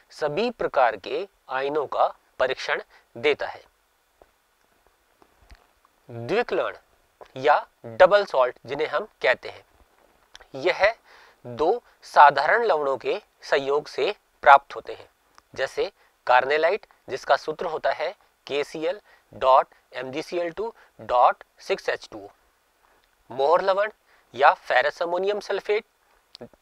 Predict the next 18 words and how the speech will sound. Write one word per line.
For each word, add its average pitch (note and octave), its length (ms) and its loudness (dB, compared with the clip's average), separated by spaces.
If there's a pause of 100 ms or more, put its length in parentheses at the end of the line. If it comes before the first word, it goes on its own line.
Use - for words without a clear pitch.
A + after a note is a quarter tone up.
(440)
जिसका C#3+ 260 0
सूत्र F3+ 260 -6
होता D#3+ 260 -2
है D#3+ 200 -6 (440)
एनएच C#3 280 -2
four F#3+ 320 -6 (220)
whole C3+ 260 -4
twice E3+ 300 0 (300)
S A#2+ 260 -4
फ़ोर F3 340 -6
whole - 60 -18
twice - 0 - (340)
एसओ G#2+ 60 -18
फ़ोर - 20 -14
डॉट C3+ 360 0 (340)
एफ़ईएसओ G3 580 -2
फ़ोर C#3+ 360 -8 (320)
डॉट C3+ 460 0